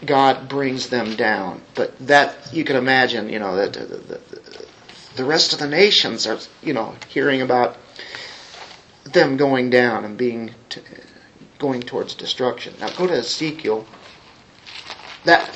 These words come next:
you know, we could read through a whole area there and really give you the idea of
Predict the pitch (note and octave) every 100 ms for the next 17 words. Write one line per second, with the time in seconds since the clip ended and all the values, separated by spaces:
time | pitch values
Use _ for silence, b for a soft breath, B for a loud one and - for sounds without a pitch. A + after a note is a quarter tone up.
0 | - E3+ D3 C#3 C#3 C3+ C#3 C#3 B2 G2+
1 | A#2+ G#2 G#2+ A2+ G2 F#2+ G2 F#2+ G#2 G#2
2 | G#2 - - C#3+ A#2+ A#2 A2+ A2 G#2 G#2
3 | A2 A2 G2 F#2+